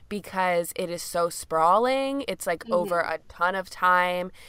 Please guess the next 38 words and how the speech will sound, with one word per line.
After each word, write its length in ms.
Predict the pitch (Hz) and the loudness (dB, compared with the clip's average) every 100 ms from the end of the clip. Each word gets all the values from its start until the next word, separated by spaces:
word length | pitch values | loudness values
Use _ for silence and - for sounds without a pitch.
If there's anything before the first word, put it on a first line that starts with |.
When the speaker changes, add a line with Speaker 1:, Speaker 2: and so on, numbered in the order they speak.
| - | -12
Speaker 1:
and 140 | 180 170 | -6 -4
they 80 | 165 | -2
cover 360 | 196 185 190 | 2 2 2
things 280 | 185 190 185 | 0 -6 -6
that 80 | 170 | -6
we're 100 | 165 | -6
very 380 | 151 170 190 202 | 0 2 2 0
familiar 440 | 202 185 185 190 | -8 -8 -6 -4
with 280 | 185 185 180 | -2 -2 -2
and 80 | 160 | -6
events 320 | 156 165 165 | -2 -4 -4
that 180 | 165 151 | -6 -6
we 100 | 160 | -6
love 540 | 165 185 180 180 - - - - _ - | 0 4 4 2 -4 -20 -20 -20 _ -8
and 280 | 175 165 - - | -4 -4 -8 -12
know 320 | 180 190 185 | -4 4 4
from 180 | 190 170 | 2 -6
a 40 | |
different 240 | 165 170 160 | -6 -6 -8
perspective, 460 | 160 180 175 175 | -6 -4 -2 -2
like 160 | 160 156 | -6 -6
you 80 | 165 | -6
mentioned. 500 | 170 170 175 170 170 - - - - | -6 -6 -8 -8 -10 -20 -20 -20 -6
But 160 | - - | 0 2
also 640 | 180 220 247 277 269 262 254 | 4 4 2 -6 -4 -4 -4
is 160 | - 190 | -6 -4
that 280 | 196 180 - | 0 0 0
it 100 | 175 | -4
had, 220 | - 185 | 2 2
like, 160 | 180 170 | 0 -2
a, 300 | 170 156 156 - _ - _ | -2 -2 -6 -14 _ -20 _
an 160 | 175 170 - | -10 -10 -6
ending. 800 | 190 202 208 202 196 196 190 196 - _ - 202 | -4 -4 -4 -4 -4 -6 -6 -8 -14 _ -20 -10
Speaker 2:
Did 180 | 220 226 | -2 2
it? 240 | 233 233 - | 4 2 -4
Speaker 1:
Yeah, 340 | 254 359 440 403 - - | -2 0 0 -6 -10 -6
it, 460 | 330 320 339 | -4 -2 -4
it, 60 | 320 | -6